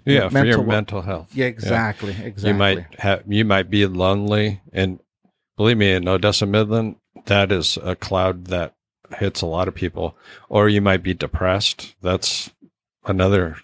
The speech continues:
Speaker 1: thing, you know, the depression hits a lot of people. So the, those two things were another good outlet for me to have this, 'cause I've been in this city for twenty-two years.
Speaker 2: Mm,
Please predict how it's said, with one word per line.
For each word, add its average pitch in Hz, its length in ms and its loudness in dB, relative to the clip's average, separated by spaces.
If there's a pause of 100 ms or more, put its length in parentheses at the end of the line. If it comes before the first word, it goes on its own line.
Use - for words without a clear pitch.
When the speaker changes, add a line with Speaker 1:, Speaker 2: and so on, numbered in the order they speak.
Speaker 1:
thing, 87 340 -2
you 87 100 0
know, 92 300 -2
the 92 120 -6
depression 92 680 -2
hits 87 240 -4
a 92 40 -2
lot 87 160 2
of 85 80 -8
people. 87 360 -6 (280)
So 110 140 4
the, 107 280 4
those 98 320 4
two 113 160 4
things 98 380 2
were 90 500 2 (120)
another 98 680 2 (220)
good 92 220 2
outlet 87 460 0
for 85 480 0 (160)
me 98 240 0
to 82 120 2
have 90 280 0
this, 85 280 -2
'cause 85 420 0 (1000)
I've 90 160 -2
been 90 240 2
in 87 200 -2
this 85 180 -2
city 92 500 0
for 82 400 -2 (340)
twenty-two 98 1500 0
years. 107 680 2
Speaker 2:
Mm, 110 340 -8